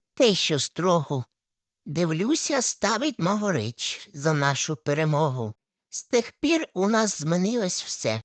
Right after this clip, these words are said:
Тепер таке буває. Бурчить та сердиться й гризе, коли квітків немає.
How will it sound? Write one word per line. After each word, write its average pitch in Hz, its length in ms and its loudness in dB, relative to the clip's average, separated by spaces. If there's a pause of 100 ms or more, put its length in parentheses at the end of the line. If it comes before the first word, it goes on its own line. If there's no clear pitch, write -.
(140)
Тепер 277 360 4
таке 151 320 0
буває. 120 560 -6 (760)
Бурчить 247 580 0
та 269 160 2
сердиться 165 680 0
й 180 120 0
гризе, 156 580 -2 (440)
коли 220 260 2
квітків 175 540 0
немає. 135 580 0